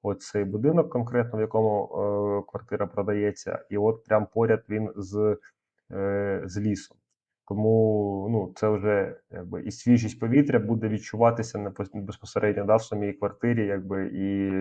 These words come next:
виходячи просто з будинку, ну, дуже класно, там навколо немає ніяких там висоток, ліс, е, прибудинкова територія велика, і с-, саме, да, ще головне, що сам формат будинку,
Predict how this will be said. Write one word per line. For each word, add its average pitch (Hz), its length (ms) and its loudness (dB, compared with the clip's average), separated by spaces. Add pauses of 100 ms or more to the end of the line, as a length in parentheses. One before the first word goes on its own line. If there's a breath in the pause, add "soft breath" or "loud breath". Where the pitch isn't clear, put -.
(220)
виходячи 101 680 0
просто 101 300 -6
з - 20 -8
будинку, 113 540 0 (500 loud breath)
ну, 104 120 -2
дуже 98 320 -2
класно, 117 420 4
там 92 200 -8
навколо 101 420 2
немає 101 320 2
ніяких 98 380 -4
там 95 200 -8
висоток, 127 720 2
ліс, 117 480 2 (480)
е, 98 240 -2 (220)
прибудинкова 104 680 0
територія 113 680 4
велика, 98 880 2 (540)
і 104 280 -2
с-, - 300 -8
саме, 104 400 4
да, 107 240 4
ще 107 160 -4
головне, 104 380 0
що - 180 -6
сам 107 220 4
формат 107 380 0
будинку, 110 640 0